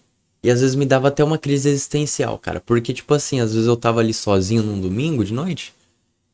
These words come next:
E, como vocês sabem, eu sou um cara que eu não, eu odeio a indústria pornográfica. Eu quero que ela se foda, tá ligado? Não gosto. Faz muito mal pras pessoas, né? Eu tenho <laughs> vários vídeos sobre.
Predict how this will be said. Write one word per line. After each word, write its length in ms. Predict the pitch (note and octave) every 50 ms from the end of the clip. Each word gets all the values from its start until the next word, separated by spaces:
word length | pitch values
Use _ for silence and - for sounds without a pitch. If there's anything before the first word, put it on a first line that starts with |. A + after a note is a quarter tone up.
| _ _ _ _ _ _ _ -
E, 360 | - D3+ D3+ C#3+ C3+ B2 - - - _ _ _ -
como 160 | _ - C#3 C3+
vocês 260 | C3+ C3+ - C3+ A#2
sabem, 260 | - B2 A#2 G#2+ G#2+
eu 40 | G#2+
sou 180 | - - A#2
um 20 | A2+
cara 200 | A2+ A#2+ A2+ A2+
que 120 | - -
eu 60 | A#2
não, 300 | G#2+ A2+ B2 D#3 E3 C#3+ - _ _ _ _ _ _ _
eu 200 | - - G#2 - - _ _
odeio 500 | - D3 F3+ G#3 F3+ C3 A#2 C#3 D#3+ F3+
a 60 | F3
indústria 400 | D#3+ C3 A#2 A#2+ C3 C3+ - C#3
pornográfica. 580 | A#2 - A#2 A2 F#2+ F#2+ F2+ F#2+ G#2+ - _ -
Eu 40 | G2
quero 180 | - - A2+
que 80 | A2 -
ela 100 | A#2 A#2
se 180 | A2+ - - -
foda, 420 | - - - G2+ G#2 A#2+ B2+ B2
tá 160 | A#2+ _ -
ligado? 240 | F#2 F2+ F2+ F#2+ G2+ _ _ _ _ _ _ _ _
Não 240 | - G2+ A#2 C#3 E3+
gosto. 420 | D3+ A2 F#2+ A2 - - - - _ _ _ _ _ _ _ _ _ _ _
Faz 260 | _ - A#2 G#2+ G2+ F#2+
muito 280 | A2 B2+ D3+ D3 F3
mal 340 | D3+ A#2 A2 A#2 C#3+ D3+ - _
pras 140 | - G2 -
pessoas, 520 | - F2+ D#2+ - - B2 D#3 - - - _ _
né? 80 | F#2+
Eu 80 | G2+ G#2
tenho 160 | - A2 G2+
<laughs> 20 |
vários 280 | F#2 F#2+ A#2 C3 B2+ A2
vídeos 220 | G#2+ G#2+ G#2 F#2+
sobre. 320 | - - G#2+ G#2+ - -